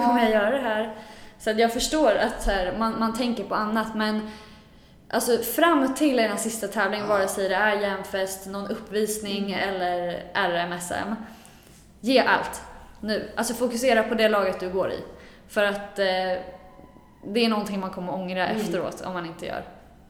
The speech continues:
Speaker 2: Nej, men det är ju, alltså så här, det är även som för tränare.
Speaker 1: Mm.
Speaker 2: Det är liksom samma sak där. Satsa. Det är några träningar kvar. Det är typ en månad kvar
Speaker 1: Mm.
Speaker 2: för de flesta. Kanske inte för, eh, Eleven Fem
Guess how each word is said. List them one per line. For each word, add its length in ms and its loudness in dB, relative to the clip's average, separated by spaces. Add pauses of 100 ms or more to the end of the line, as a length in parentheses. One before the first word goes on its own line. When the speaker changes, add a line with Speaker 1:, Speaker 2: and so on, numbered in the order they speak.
(220)
Speaker 2:
Nej, 180 4
men 100 4
det 80 0
är 280 -2
ju, 200 -4 (400)
alltså 200 0
så 80 2
här, 220 2
det 180 2
är 100 4
även 100 2
som 160 -2
för 100 -2
tränare. 480 -4 (300)
Speaker 1:
Mm. 120 -6
Speaker 2:
Det 60 0
är 300 2
liksom 260 -2
samma 260 -2
sak 220 -6
där. 280 -2 (200)
Satsa. 640 -6 (140)
Det 120 -6
är 180 -6 (140)
några 340 4
träningar 600 -2
kvar. 240 0
Det 60 -2
är 40 -4
typ 80 -2
en 160 4
månad 500 2
kvar 280 2
Speaker 1:
Mm. 120 0 (300)
Speaker 2:
för 80 -8
de 120 0
flesta. 320 -2
Kanske 240 -2
inte 180 0
för, 440 -4
eh, 80 -4
Eleven 280 -4
Fem 140 -6